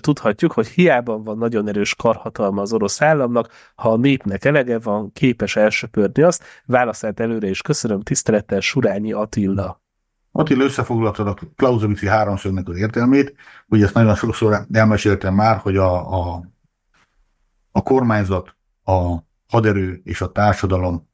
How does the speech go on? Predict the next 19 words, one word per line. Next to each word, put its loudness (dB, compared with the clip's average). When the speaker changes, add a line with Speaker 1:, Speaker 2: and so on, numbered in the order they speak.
Speaker 2:
amíg 4
akarja 2
a -6
háborút, -2
addig 2
a, 0
a -4
dinamikája 4
nem -2
fog -10
változni. -10
És 0
mindig 2
a 0
társadalom -2
egyébként -2
a 0
mérleg 0
nyelve. -8